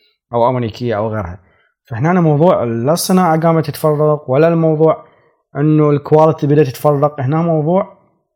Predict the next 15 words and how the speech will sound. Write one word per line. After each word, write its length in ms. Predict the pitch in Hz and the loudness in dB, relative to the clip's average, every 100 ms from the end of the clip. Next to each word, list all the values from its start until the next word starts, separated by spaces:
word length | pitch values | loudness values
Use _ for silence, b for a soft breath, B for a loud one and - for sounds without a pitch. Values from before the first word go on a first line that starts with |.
| _ _ _ - | _ _ _ -14
الفولو 360 | 120 101 175 202 208 | -12 -2 0 2 0
أب، 60 | 214 - _ _ _ _ 120 | -4 -12 _ _ _ _ -6
ريليشن 380 | 123 156 156 180 | -2 0 0 -2
شيب، 220 | 165 170 - _ _ _ _ - | -2 -6 -6 _ _ _ _ -8
التراي 800 | 131 127 - 147 180 175 170 180 - _ | -6 -6 -2 0 2 2 0 -2 -12 _
قبل 420 | 147 143 156 160 - - | -2 0 0 0 -6 -8
استخدام 640 | 139 - 131 131 127 127 | -6 -6 -6 -4 -2 0
المنتج. 380 | 151 190 - 135 - _ _ _ | 0 0 -2 -4 -8 _ _ _
طيب 260 | 160 196 196 | 0 2 2
هنا 320 | 170 202 214 | 0 -2 -4
سؤال 440 | - 135 175 185 | -4 -4 -2 -4
إنه 340 | 139 143 143 139 | -4 -2 -2 -4
شلون 680 | - - 175 185 180 170 b b b b 117 | -8 -4 0 2 0 -4 b b b b -8
أحول 420 | 113 - 170 170 | -4 2 4 4
الكاستمر 800 | 147 135 175 170 - 160 151 147 | 2 0 -2 -2 0 0 2 0